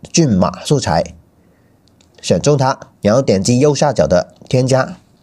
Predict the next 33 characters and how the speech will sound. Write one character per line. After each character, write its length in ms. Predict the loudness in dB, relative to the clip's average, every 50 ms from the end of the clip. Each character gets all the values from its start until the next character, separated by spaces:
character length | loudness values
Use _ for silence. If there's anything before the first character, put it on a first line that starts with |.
| _ _ _ _ _ _ _ _ _ _ _ _ _ _ _ _ _ _ _ _ _ _ _ -20 -20 -20 _ _ _ -2
接 160 | 0 0 2
着 180 | 4 2 2 2
我 100 | 2 0
们 120 | 2 2
用 140 | 2 2 2
双 320 | 2 0 0 0 0 0 0
指 340 | 0 0 0 -2 -4 -10 -8 -2
在 200 | 0 0 2 2
预 120 | 2 2
览 160 | 0 0 -2
窗 180 | -2 -2 -2 0
口 200 | 0 -2 -4 -2
上 180 | -2 -2 0
面 260 | 0 0 0 -2 -4 -10 _ _ _ -4
把 100 | -2 -2
它 300 | 0 -2 -4 -6 -8 -10
拉 320 | -8 -4 -2 -2 0 -2 0
伸 320 | 0 -2 -2 -2 -4 -6 -10 -8 -4
铺 100 | -2 0
满 140 | 0 -2 -2
全 180 | -2 0 0 0
屏。 300 | 0 0 -2 -2 -6 -10 -16 _ _ _ _ _ -20 -20 _ _ _ _ _ _ _ _ _ _ _ _ _ _ _ _ _ _ 0
接 100 | 0 2
下 140 | 2 2
来 300 | 2 2 0 0 -2 -6 -6 _
我 120 | -2 0
们 120 | 0 0 0
点 180 | 0 0 0
击 160 | 0 0 0 0
菱 220 | 0 0 0 0
形 200 | 0 0 0 2
加 180 | 2 0 2 2
号， 360 | 0 0 0 -2 -8 -18